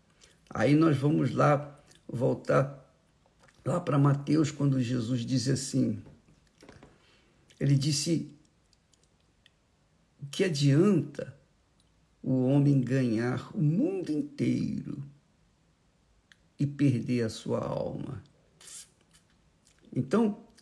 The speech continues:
quem tem a visão miúda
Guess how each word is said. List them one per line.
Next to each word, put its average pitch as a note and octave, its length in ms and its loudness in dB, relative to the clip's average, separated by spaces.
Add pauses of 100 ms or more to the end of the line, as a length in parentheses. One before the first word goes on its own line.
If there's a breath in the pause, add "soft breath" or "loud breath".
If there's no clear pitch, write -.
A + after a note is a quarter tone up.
(180)
quem D4 260 6
tem E3 340 4
a - 80 0
visão B2 600 0
miúda C#3 800 2